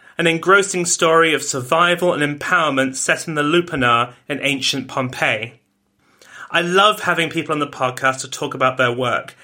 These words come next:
and I'm really excited for you to hear this episode. And finally, before we get going, I'd like to thank all of my Patreon backers who keep the show going. If you too would like to support the podcast, then head on over to patreon dot com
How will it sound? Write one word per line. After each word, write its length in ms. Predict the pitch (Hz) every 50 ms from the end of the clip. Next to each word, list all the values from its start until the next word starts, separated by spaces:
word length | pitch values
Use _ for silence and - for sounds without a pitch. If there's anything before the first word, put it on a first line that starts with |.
| - - - -
and 100 | - 143
I'm 400 | 139 135 139 139 139 143 156 160
really 320 | 175 190 185 185 185 180 175
excited 540 | 170 175 - - - 160 143 135 - 127
for 100 | - -
you 160 | 135 131 127 127
to 80 | 131 127
hear 240 | - - 135 127 120
this 180 | 127 127 -
episode. 500 | 123 117 - 131 - - 120 113 127 135 - _ _ _ _ _ _ _ _ -
And 160 | 180 170 170
finally, 480 | - - 220 220 214 214 226 262 269
before 240 | 269 190 175 - 185
we 80 | 175 170
get 180 | 165 156 -
going, 400 | - 170 165 170 180 185 185 -
I'd 100 | - 160
like 180 | 160 175 170 -
to 80 | 180 170
thank 380 | - - 180 175 175 170 - - _ _
all 280 | - 196 208 214 214 208
of 100 | 196 202
my 100 | 185 175
Patreon 560 | 180 - 185 - - - - 185 175 170 175
backers 400 | 180 170 170 - - 196 180 -
who 80 | 160
keep 220 | - - 175 170 170
the 80 | 156
show 240 | 135 - - 156 147
going. 380 | 147 160 156 156 165 185 202 - _ _ _ _ _ _ _ _ _ _ _ _ _ _ _
If 240 | - 151 - - -
you 140 | 202 208 202
too 280 | - - - 220 214 190
would 100 | 175 175
like 160 | 180 180 170
to 60 | -
support 300 | - - - - 180 170
the 80 | - 156
podcast, 600 | - 170 165 165 165 175 160 156 156 - - - - - - _ _
then 120 | - 156 147
head 160 | - 208 208
on 140 | 196 185 180
over 200 | 175 175 175 175
to 100 | 175 156
patreon 560 | - - - 208 185 - - - 196 190 190
dot 220 | 190 180 - -
com 400 | - - 156 147 147 151 151 -